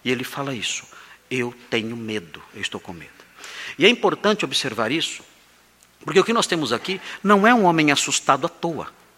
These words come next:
É um homem assustado diante da possibilidade de um massacre. E notem, é um homem com medo, dizendo que tem medo, e é um homem rude até, por assim dizer. Um homem duro. Nós não estamos aqui falando de um homem frágil.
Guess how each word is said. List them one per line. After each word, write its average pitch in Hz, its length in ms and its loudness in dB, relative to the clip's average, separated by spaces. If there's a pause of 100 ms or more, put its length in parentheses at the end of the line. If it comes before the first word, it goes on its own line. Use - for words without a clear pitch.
(380)
É 127 80 -2
um 135 40 4
homem 131 180 4
assustado 113 580 0
diante 117 340 -2
da 110 120 -4
possibilidade 117 440 0
de 117 60 -4
um 123 40 -2
massacre. 139 540 0 (460)
E 240 80 4
notem, 220 440 4 (640)
é 175 80 6
um 175 100 4
homem 156 260 6
com 117 220 -4
medo, 143 300 4
dizendo 135 640 0
que - 100 -6
tem 117 180 -2
medo, 202 360 2
e 208 120 4
é - 20 6
um 220 60 4
homem 226 240 2
rude 143 520 2
até, 101 260 -2
por - 200 -6
assim 117 160 0
dizer. 90 340 -6 (520)
Um 135 60 0
homem 220 180 6
duro. 139 420 0 (960)
Nós 202 180 8
não 214 80 4
estamos 247 400 4
aqui 135 480 0 (160)
falando 160 560 4
de 135 140 0
um 147 100 4
homem 135 200 4
frágil. 135 560 2